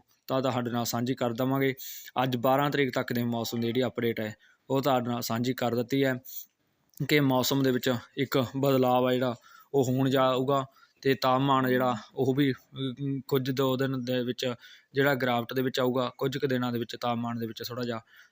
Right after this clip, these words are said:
ਜਿਹੜਾ ਵਾਧਾ ਵੀ ਦਰਜ ਕੀਤਾ ਜਾਊ ਇੱਕ ਦੋ ਦਿਨ ਦੇ ਵਿੱਚ, ਇੱਕ ਡਿਗਰੀ ਜਾਂ ਦੋ ਡਿਗਰੀ, ਤੇ ਕਈ ਦਿਨ ਜਿਹੜਾ ਇਹ ਚਾਰ ਪੰਜ ਡਿਗਰੀ ਦੇ ਕਰੀਬ ਜਿਹੜੀ ਗਿਰਾਵਟ ਵੀ ਆਊਗੀ। ਇਸ ਤਰ੍ਹਾਂ ਦਾ ਜਿਹੜਾ ਤਾਪਮਾਨ ਬਣਦਾ ਰਹੂਗਾ, ਉਹ ਹਰ ਰੋਜ਼ ਦੀ ਵੀਡੀਓ ਦੇ ਵਿੱਚ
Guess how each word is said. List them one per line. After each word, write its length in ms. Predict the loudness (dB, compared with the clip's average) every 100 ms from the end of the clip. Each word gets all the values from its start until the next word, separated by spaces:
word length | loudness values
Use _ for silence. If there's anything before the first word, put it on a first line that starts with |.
| _
ਜਿਹੜਾ 220 | 0 0
ਵਾਧਾ 380 | 2 0 0 0
ਵੀ 80 | 0
ਦਰਜ 260 | 0 -4 -6
ਕੀਤਾ 220 | -4 0
ਜਾਊ 160 | 2
ਇੱਕ 140 | 2 0
ਦੋ 180 | 0 0
ਦਿਨ 120 | 0
ਦੇ 80 | 0
ਵਿੱਚ, 220 | -2 -4 -6 _ -6
ਇੱਕ 260 | -4 -2 0
ਡਿਗਰੀ 340 | 0 0 -2
ਜਾਂ 140 | -2
ਦੋ 160 | -2 -2
ਡਿਗਰੀ, 320 | -2 -2 -4 -6 -16 _ _
ਤੇ 240 | 0 0 0 -6 -4
ਕਈ 200 | 2 4
ਦਿਨ 240 | 2 0
ਜਿਹੜਾ 220 | 0 -2 -2
ਇਹ 80 | -6 -4
ਚਾਰ 220 | 0 0
ਪੰਜ 240 | 0 -4
ਡਿਗਰੀ 280 | -2 -2 -2
ਦੇ 120 | -6
ਕਰੀਬ 240 | -8 -10 -12 -14 -20 -20 _ -2
ਜਿਹੜੀ 200 | 2 2
ਗਿਰਾਵਟ 400 | 2 0 -2 0
ਵੀ 120 | 2
ਆਊਗੀ। 340 | 2 2 -2 -4 -2
ਇਸ 240 | 0 0
ਤਰ੍ਹਾਂ 200 | 0 0 0
ਦਾ 60 |
ਜਿਹੜਾ 240 | 0 -2 -4 -8 -2
ਤਾਪਮਾਨ 420 | 0 0 0 0
ਬਣਦਾ 360 | -2 -2 -2
ਰਹੂਗਾ, 300 | -2 -2 -2
ਉਹ 280 | 0 0 -2
ਹਰ 60 | 0
ਰੋਜ਼ 220 | 0 2
ਦੀ 100 | 0
ਵੀਡੀਓ 240 | 0 0
ਦੇ 80 | 0
ਵਿੱਚ 200 | -2 -4